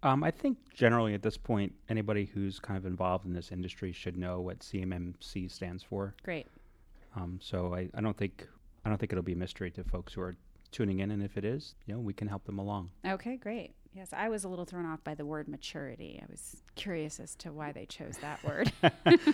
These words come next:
Speaker 1: <laughs> Maybe they feel like a lot of us are not mature enough
Speaker 2: Yes.
Speaker 1: to do business with the government, but it's, it talks about how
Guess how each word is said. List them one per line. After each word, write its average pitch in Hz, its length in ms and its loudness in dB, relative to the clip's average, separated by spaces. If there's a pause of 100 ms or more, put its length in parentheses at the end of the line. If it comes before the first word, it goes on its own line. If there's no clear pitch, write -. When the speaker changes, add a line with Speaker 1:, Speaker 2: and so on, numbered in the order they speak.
(120)
Speaker 1:
<laughs> - 160 -4
Maybe 165 260 12
they 135 160 12
feel 123 240 8
like 104 200 6
a 98 40 2
lot 90 140 4
of 90 80 0
us 87 160 -4
are 95 80 0
not 87 280 -4
mature 92 300 -2
enough 90 160 0
Speaker 2:
Yes. 165 280 0
Speaker 1:
to 110 300 2
do 101 140 4
business 95 300 2
with 98 100 -4
the 101 60 4
government, 98 300 6
but 110 120 6
it's, - 340 2
it 117 140 2
talks - 320 6
about 107 240 8
how 92 540 2